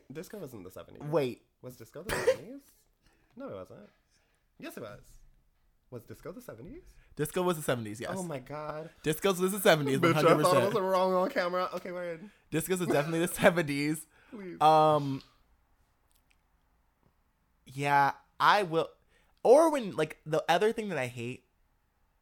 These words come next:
Speaker 2: that people do is when it's the end of the night. It is four A M and your feet really are hurting. But you're choosing, but you're choosing to keep your shoes on.
Speaker 1: Mm-hmm.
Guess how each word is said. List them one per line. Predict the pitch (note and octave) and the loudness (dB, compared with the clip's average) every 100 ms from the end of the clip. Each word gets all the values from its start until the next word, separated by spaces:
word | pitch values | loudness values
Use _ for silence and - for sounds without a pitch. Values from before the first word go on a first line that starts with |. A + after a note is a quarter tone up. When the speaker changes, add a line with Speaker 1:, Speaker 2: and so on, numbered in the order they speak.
| - | -8
Speaker 2:
that | C3 | -8
people | C#3 C#3 | -6 -8
do | C3 C3 C3 - | -6 -4 -4 -4
is | C3 | -6
when | C#3+ - | -8 -10
it's | - F#3 | -10 -8
the | E3 - | -10 -10
end | A#2 | -10
of | G#2 | -10
the | |
night. | G#2 B1 G#1 _ _ - | -14 -16 -18 _ _ -2
It | G3 | 0
is | D#3+ - | 0 -4
four | - D#3 D3 C#3 | -8 2 4 4
A | B2 | 2
M | G#2 F#2+ - _ _ _ _ _ _ | -4 -10 -16 _ _ _ _ _ _
and | C3 B2+ | -6 -2
your | C3 | -2
feet | D3 - C3 - | -2 -4 -6 -6
really | B2 B2 C#3+ C#3 | -12 -6 -4 -2
are | B2+ A#2+ | 0 -2
hurting. | A#2 G#2+ G2+ | -4 -10 -6
But | F3+ D4+ | -2 0
you're | D#4+ | 0
choosing, | - B3 A3+ G3+ - - - | 2 0 0 0 -2 -4 4
but | A#3 | 6
you're | A#4+ C#5 | 8 8
choosing | G#4 D4+ | 4 0
to | G#3+ | -2
keep | - F#3+ - | -2 -8 -2
your | D3+ | -2
shoes | C#3+ C3+ B2 A2+ | -2 -6 -6 -6
on. | G#2 D#2+ - | -10 -12 -14
Speaker 1:
Mm-hmm. | A3 B3+ | -18 -18